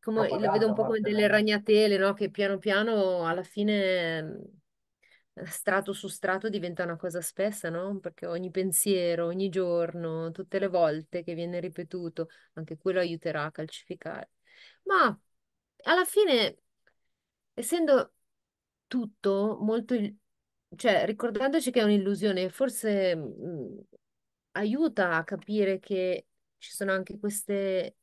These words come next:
Speaker 1: mira-, miracoli, chiamiamoli, chiamiamoli miracoli, perché non so, un'altra parola non mi viene,
Speaker 2: Culmini.
Speaker 1: perché re-,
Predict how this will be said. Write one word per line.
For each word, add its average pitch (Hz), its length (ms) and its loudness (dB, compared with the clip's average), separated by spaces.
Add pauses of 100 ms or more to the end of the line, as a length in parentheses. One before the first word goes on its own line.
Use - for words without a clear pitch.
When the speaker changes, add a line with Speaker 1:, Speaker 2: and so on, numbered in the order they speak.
(560)
Speaker 1:
mira-, 170 380 -6 (160)
miracoli, 175 720 -2 (680)
chiamiamoli, 175 720 -4 (320)
chiamiamoli 202 480 4
miracoli, 185 580 2
perché 180 240 -6
non 175 140 -6
so, 180 320 -6
un'altra 175 360 -4
parola 196 480 0 (420)
non 190 180 -4
mi 202 120 4
viene, 170 320 2
Speaker 2:
Culmini. - 20 -6
Speaker 1:
perché - 280 -6
re-, - 220 0